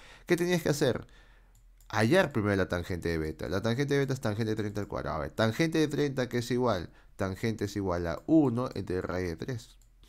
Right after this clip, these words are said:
Entonces sería uno entre raíz de tres al cuadrado. Listo. Ahora, lo siguiente. Eh, uno al cuadrado es uno, raíz de tres al cuadrado es tres.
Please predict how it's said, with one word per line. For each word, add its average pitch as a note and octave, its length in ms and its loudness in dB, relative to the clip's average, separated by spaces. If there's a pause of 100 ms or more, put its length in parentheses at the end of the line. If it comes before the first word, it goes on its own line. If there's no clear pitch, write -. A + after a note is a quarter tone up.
(640)
Entonces - 200 -16
sería - 240 -12
uno F#2+ 220 -6
entre F#2 180 -6
raíz G#2 200 -4
de G2+ 60 -6
tres G#2 360 -10 (160)
al - 160 -10
cuadrado. - 500 -12 (720)
Listo. C#3 400 -10 (720)
Ahora, A#2+ 200 2
lo A2 100 2
siguiente. D3 540 -2 (600)
Eh, A#2+ 480 4 (500)
uno D3+ 200 6
al D3 60 4
cuadrado A#2+ 280 6
es - 220 2 (100)
uno, A2 540 4
raíz A#2 220 4
de A#2+ 80 4
tres A2+ 180 -2
al A2 100 -2
cuadrado F#2+ 420 2
es - 300 -4
tres. - 400 -2